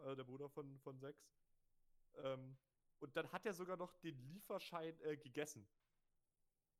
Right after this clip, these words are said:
Damit, damit quasi niemand, äh, äh, wahrscheinlich das bei ihm findet oder so.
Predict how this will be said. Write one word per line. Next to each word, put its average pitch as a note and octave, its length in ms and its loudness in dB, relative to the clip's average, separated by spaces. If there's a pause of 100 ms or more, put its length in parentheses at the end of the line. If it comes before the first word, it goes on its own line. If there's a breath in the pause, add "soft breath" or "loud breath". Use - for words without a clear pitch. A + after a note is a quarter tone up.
(100)
Damit, C3 200 2
damit C#3+ 320 0
quasi D3+ 560 0 (120)
niemand, D3 480 2
äh, - 100 -4
äh, D3 680 0
wahrscheinlich C#3 380 0
das C#3 160 -4
bei D3 80 0
ihm C3+ 100 -2
findet D3+ 280 -2
oder G#2+ 180 0
so. G#2+ 200 -6